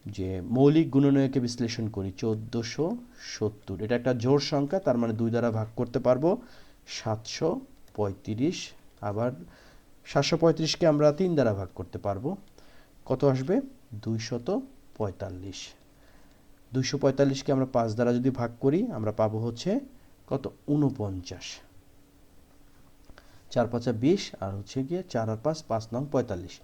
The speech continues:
আর ঊনপঞ্চাশকে আমরা সাত দ্বারা ভাগ করতে পারবো। তো কি দাঁড়াচ্ছে এখানে? সুতরাং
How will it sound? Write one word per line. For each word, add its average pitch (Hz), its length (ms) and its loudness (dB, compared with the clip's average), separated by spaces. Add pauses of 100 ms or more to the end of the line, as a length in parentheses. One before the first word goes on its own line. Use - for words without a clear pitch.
(420)
আর 110 140 2
ঊনপঞ্চাশকে 135 520 -2
আমরা 185 200 -2
সাত 107 220 0
দ্বারা 104 220 0
ভাগ 95 160 -10
করতে - 240 -12
পারবো। 85 180 -12 (520)
তো 131 40 -4 (100)
কি 165 160 -2
দাঁড়াচ্ছে 165 380 8
এখানে? 185 200 0 (440)
সুতরাং 160 440 0